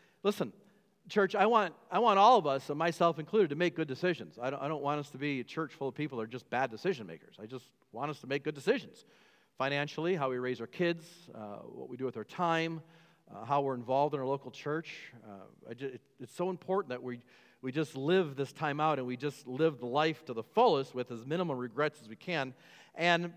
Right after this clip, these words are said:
and we talked about the fact that the decisions that we make do affect people around us. Uh, it may take a lifetime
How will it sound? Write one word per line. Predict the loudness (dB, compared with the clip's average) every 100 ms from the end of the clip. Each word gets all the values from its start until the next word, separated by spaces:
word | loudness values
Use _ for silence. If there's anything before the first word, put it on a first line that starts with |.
| -2
and | 0 2
we | 0
talked | 2 4
about | 6 4
the |
fact | 6 6 6 4
that | 2 2
the | -6
decisions | -2 -2 -2 -2
that | -2
we | -2 -2
make | 0 0 -4 -14 -6
do | -2
affect | 0 0 -4 -6
people | -8 -6 -4
around | -2 -2 -4
us. | -8 -16 -20 _ _ _ _ _ _ _ _ _ _ _
Uh, | -2 -2 -4
it | -6
may | -2 -4
take | -2 -4 -4
a | 0
lifetime | 0 0 -6 -6 -6 -8